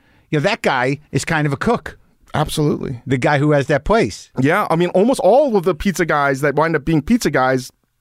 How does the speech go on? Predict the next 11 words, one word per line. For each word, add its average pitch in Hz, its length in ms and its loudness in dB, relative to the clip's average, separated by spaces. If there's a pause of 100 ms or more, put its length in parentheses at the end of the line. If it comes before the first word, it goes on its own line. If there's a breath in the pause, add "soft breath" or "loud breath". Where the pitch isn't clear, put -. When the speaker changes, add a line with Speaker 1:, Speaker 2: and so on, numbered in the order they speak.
(120)
Speaker 2:
be, 160 140 -4 (340)
you 196 100 2
know, 175 140 0 (300)
they 156 140 2 (340)
almost 214 240 -4
taught - 240 -4
themselves, - 580 -2
Speaker 1:
Right, 131 140 2
Speaker 2:
right? 202 180 -2
Like, 170 140 2
Speaker 1:
yeah. 117 160 0